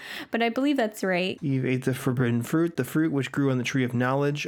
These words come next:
Speaker 2: of good and evil was the catalyst for the fall of man, when original sin entered creation and led to the reality we face every day.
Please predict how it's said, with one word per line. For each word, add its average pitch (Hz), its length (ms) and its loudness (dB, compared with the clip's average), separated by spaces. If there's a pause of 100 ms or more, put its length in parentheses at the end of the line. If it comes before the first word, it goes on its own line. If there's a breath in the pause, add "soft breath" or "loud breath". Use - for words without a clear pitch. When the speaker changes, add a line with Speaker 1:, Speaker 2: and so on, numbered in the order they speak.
Speaker 2:
of 127 140 -4
good 123 180 0
and 123 160 -4
evil 160 420 0
was 123 180 -2
the 123 80 -8
catalyst 139 520 -2
for - 120 -6
the 117 100 -4
fall 127 340 0
of 120 140 -4
man, 113 460 -4
when 113 280 -4
original 123 360 0
sin 131 280 -2
entered 123 300 -2
creation 120 440 0
and 113 120 0
led 113 240 0
to 117 220 0
the 113 100 0
reality 113 360 0
we 104 120 0
face 113 300 -4
every 117 220 -2
day. 113 280 -4